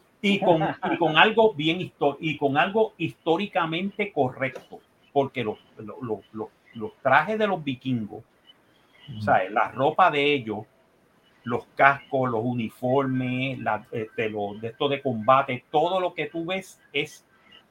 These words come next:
Speaker 1: auténtico to the, to the hilt. Las espadas son auténticas, no son espadas como traían, que co-, cogían espadas, este, espadas medievales inglesas y las hacían pasar por,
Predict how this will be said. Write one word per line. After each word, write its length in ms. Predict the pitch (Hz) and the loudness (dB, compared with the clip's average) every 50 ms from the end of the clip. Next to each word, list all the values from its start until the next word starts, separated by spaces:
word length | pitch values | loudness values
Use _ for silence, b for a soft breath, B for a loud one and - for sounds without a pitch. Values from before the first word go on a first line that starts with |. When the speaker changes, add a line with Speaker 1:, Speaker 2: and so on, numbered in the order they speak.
| _ _ - | _ _ 2
Speaker 1:
auténtico 920 | 156 135 117 110 - - 147 156 175 175 - 175 165 - 175 170 180 180 _ _ _ _ _ _ _ _ _ _ - - | 2 2 2 2 -2 -2 -2 -2 -2 -6 -10 -12 -10 -4 -4 -4 -4 -4 _ _ _ _ _ _ _ _ _ _ -8 -6
to 100 | 135 117 | -4 -2
the, 160 | 110 101 104 - - - | -2 -2 -4 -4 -10 -10
to 80 | 120 | -8
the 140 | 101 98 92 - | -8 -8 -8 -6
hilt. 360 | 120 92 - _ _ - - _ _ _ _ _ _ _ _ _ _ _ _ _ _ _ _ _ _ - | -8 -8 -8 _ _ -20 -20 _ _ _ _ _ _ _ _ _ _ _ _ _ _ _ _ _ _ -8
Las 220 | 123 127 120 113 | -2 -2 -2 -2
espadas 560 | 117 107 - _ _ - 123 139 165 175 156 - | -2 -6 -8 _ _ 2 4 6 6 4 4 2
son 200 | 170 156 151 135 | -4 -2 -2 -2
auténticas, 640 | 127 120 - 135 127 135 135 170 165 165 160 139 123 | -2 -4 -4 -4 -4 -4 -2 -4 -2 0 0 0 0
no 140 | 113 110 - | 0 -4 -6
son 180 | - 131 123 | -6 -6 -6
espadas 720 | 131 131 _ _ - 113 110 120 127 131 127 113 104 92 - _ _ _ _ _ - _ _ _ _ - | -6 -8 _ _ 2 4 6 6 6 6 4 4 4 0 -4 _ _ _ _ _ -20 _ _ _ _ 0
como 240 | 147 143 135 131 - | 0 2 2 2 4
traían, 380 | 139 123 131 170 196 160 139 | 4 4 6 6 2 2 0
que 120 | - 127 - | -2 -4 -4
co-, 140 | - 123 123 | -4 -6 -4
cogían 360 | - 127 123 120 135 139 151 | -2 -2 0 2 2 2 2
espadas, 580 | 170 147 - _ - 156 156 170 170 170 156 151 | 2 -2 -4 _ 6 6 6 8 6 4 2 2
este, 720 | 147 143 - - 151 139 127 120 110 110 107 104 104 - - - | 0 -6 -6 -4 -4 -2 -2 -2 -2 -4 -4 -4 -8 -14 -14 -10
espadas 460 | 135 123 - _ - 131 135 160 165 | -10 -10 -8 _ 4 6 6 6 4
medievales 880 | 190 180 175 165 165 165 156 151 151 156 160 175 175 175 170 160 143 | 2 0 0 0 2 2 2 4 6 6 6 6 4 4 0 -2 -2
inglesas 680 | 160 160 151 147 156 175 185 185 175 175 - 147 131 123 | -2 -4 -6 -4 -4 -2 -2 -2 -4 -4 -2 -2 -2 0
y 60 | 120 | 0
las 200 | 110 117 107 - _ _ _ _ - 120 | -4 -4 -4 -6 _ _ _ _ -10 -10
hacían 280 | 127 - 127 123 - | -8 -6 -6 -6 -4
pasar 420 | - - 143 123 - 151 147 143 143 | 0 0 0 2 4 2 2 0 0
por, 260 | - 143 139 120 | -4 -4 -4 -4